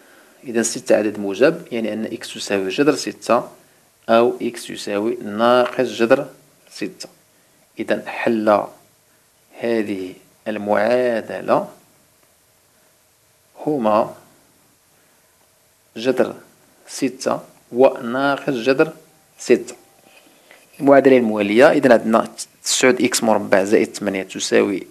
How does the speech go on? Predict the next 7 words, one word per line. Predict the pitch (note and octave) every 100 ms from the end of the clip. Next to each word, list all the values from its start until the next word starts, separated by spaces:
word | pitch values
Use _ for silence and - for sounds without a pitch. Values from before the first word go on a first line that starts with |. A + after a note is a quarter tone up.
| -
صفر. | - C#3+ C#3 F3+ A3 - - - _ _ _ -
إذا | B2+ C3
تسعود | - - - - C#3+ - - -
إكس | C3+ - - -
مربع | A2 G#2 G2 A#2 C#3+ F3 G#3+ - -
زائد | A#2+ D3 C#3+ -
ثمانية | C3 B2 A2+ G2+